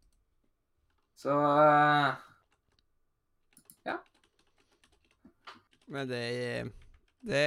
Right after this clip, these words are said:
Speaker 2: det er jo gøy å ha liksom, eh, litt, eh, Harry Potter-representasjon her og der.
Speaker 1: Ja,
Speaker 2: Det,
Speaker 1: ikke sant?
Speaker 2: det,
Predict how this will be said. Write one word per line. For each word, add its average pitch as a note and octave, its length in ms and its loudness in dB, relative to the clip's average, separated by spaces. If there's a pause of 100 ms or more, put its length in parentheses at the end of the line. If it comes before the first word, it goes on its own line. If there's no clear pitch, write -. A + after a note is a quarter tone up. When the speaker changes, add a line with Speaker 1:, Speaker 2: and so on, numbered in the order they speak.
Speaker 2:
det E3 100 -4
er E3+ 80 -2
jo E3 80 -6
gøy F3+ 240 -4
å F#3 120 -4
ha F#3 140 0
liksom, E3 460 -10
eh, D#3+ 440 -6
litt, - 420 -12
eh, D3+ 180 -4
Harry D3 260 -6
Potter-representasjon C3+ 1600 -8
her D#3 160 -6
og D3 140 -6
der. E3+ 180 -10 (720)
Speaker 1:
Ja, - 160 -2
Speaker 2:
Det, D#3+ 140 -4
Speaker 1:
ikke F3 120 -2
sant? E3 240 0 (540)
Speaker 2:
det, B2 320 -6